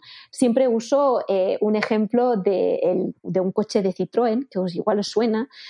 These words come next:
ahora me diréis que igual lo tenéis, ¿no? Pero es el Citroën Cactus, que tiene una especie de, em,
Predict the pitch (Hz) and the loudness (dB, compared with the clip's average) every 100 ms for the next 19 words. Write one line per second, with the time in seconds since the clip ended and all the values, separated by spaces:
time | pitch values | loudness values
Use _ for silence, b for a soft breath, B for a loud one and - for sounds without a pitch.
0 | B - 190 208 220 208 196 196 - 208 | B 0 2 4 2 2 2 0 0 2
1 | 196 220 202 202 185 196 233 254 214 - | 2 0 0 -2 -2 -2 -2 0 0 0
2 | 220 - 226 208 220 202 247 285 - 180 | -2 0 0 0 -2 0 0 0 -4 -6
3 | _ 311 - - - 220 208 208 226 214 | _ -4 -2 -8 -6 -4 0 0 2 2
4 | 208 202 190 - - 202 - 202 202 202 | 0 0 -2 -4 -4 -2 0 0 2 2
5 | 196 190 B B - 208 196 190 190 190 | 0 -2 B B -2 0 2 2 0 0
6 | 190 190 | -2 -4